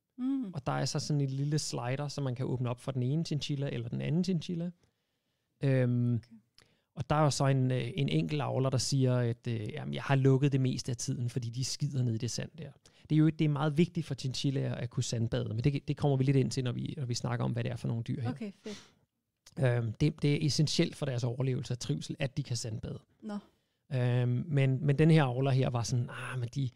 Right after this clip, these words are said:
Speaker 2: det bliver noget gris, og de spreder sandet, og det, nej." Så de får lige lov en gang imellem, så, så er det heller ikke, så må det være nok med det.
Speaker 1: <clears throat>
Speaker 2: Nå, og så er der en, øh, en anden meget speciel ting ved, til, ved de her chinchilla-avlere, det er,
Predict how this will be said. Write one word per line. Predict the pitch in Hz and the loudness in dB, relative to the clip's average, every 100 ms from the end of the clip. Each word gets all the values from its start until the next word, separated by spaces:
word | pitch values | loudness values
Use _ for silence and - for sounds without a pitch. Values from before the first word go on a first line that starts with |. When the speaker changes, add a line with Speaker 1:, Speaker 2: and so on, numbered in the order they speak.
| - _ _ - | -12 _ _ -8
Speaker 2:
det | 131 | 0
bliver | 139 | 4
noget | 127 120 | 4 2
gris, | - 131 - | 0 0 0
og | 143 | -4
de | 127 | -6
spreder | - 131 127 131 | -4 0 2 2
sandet, | - 120 - 131 117 | 2 -2 -4 -4 -4
og | - | -4
det, | 127 _ _ | -8 _ _
nej." | 135 - - _ _ _ _ - | -16 -16 -20 _ _ _ _ -8
Så | 131 - - _ _ 160 | -8 -8 -18 _ _ 0
de | |
får | 185 | 4
lige | 180 196 | 8 8
lov | 165 156 | 8 8
en | |
gang | 147 135 | 4 -2
imellem, | 127 117 - _ _ | -6 -8 -14 _ _
så, | - 131 - _ _ _ _ _ | -16 -16 -16 _ _ _ _ _
så | - | -6
er | |
det | 127 | -2
heller | 120 127 | -2 -4
ikke, | 113 - 127 | -6 -6 -2
så | 147 | 0
må | 135 | 2
det | 123 | 0
være | 120 | -2
nok | 131 139 | -4 -4
med | 135 | -6
det. | - | -8
Speaker 1:
<clears throat> | 233 233 180 160 - _ _ - | -8 -8 -10 -16 -20 _ _ -6
Speaker 2:
Nå, | 139 - - | -4 -4 -6
og | 143 | -6
så | - 196 | -2 0
er | 196 170 | 0 2
der | |
en, | 180 170 | 2 4
øh, | 156 143 147 | 4 4 2
en | 151 | 0
anden | 139 175 | 2 2
meget | 160 151 | 2 0
speciel | 151 143 151 143 | -4 -2 -2 -2
ting | 147 139 | -6 -4
ved, | 139 127 | -4 -6
til, | - 143 | -8 -6
ved | 127 | -4
de | 127 | -4
her | 139 | -4
chinchilla-avlere, | - 131 - 139 139 160 117 123 117 117 | -6 -6 -6 -6 -8 -8 -6 -4 -4 -6
det | 147 139 | -6 -2
er, | 135 | -2